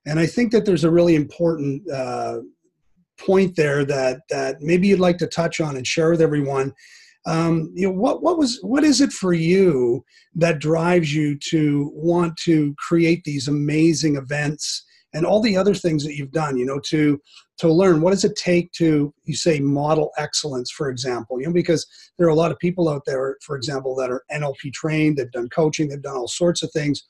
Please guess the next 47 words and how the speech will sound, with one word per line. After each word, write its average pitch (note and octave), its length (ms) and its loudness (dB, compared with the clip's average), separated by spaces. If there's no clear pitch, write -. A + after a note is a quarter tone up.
but E3+ 320 0
you F#3+ 200 0
really G3+ 320 2
harnessed G3+ 580 2
this B2 380 -2
and C#3+ 100 -4
really D#3+ 200 2
ran D#3+ 320 2
with C3+ 140 0
it. B2 220 -4
And D3 280 -6
so F3 220 0
what G3 220 -2
were A#3+ 80 -2
some B3 180 0
of A#3+ 60 0
those G3 260 0
things F3+ 400 -2
that, D#3+ 340 0
that B2 140 0
came F3+ 220 2
up F3 120 0
for D#3 140 -6
you G3 140 0
where D#3 100 -2
you C3 100 -6
said, D3+ 280 0
like, C#3+ 340 -6
"This D3 320 -6
is E3 140 0
a D3+ 40 0
mission D#3 380 0
I, C3 120 -6
I C4 120 -6
have D3+ 260 -6
to D#3 100 -10
complete"? D#3 500 -6
And, B2+ 160 -4
and D3 100 -6
what G3 140 2
are A#3 80 2
some G#3+ 180 0
of F#3+ 80 4
the D#3+ 60 0
things F3+ 380 0
that, C#3 280 -2
um, C3+ 400 -6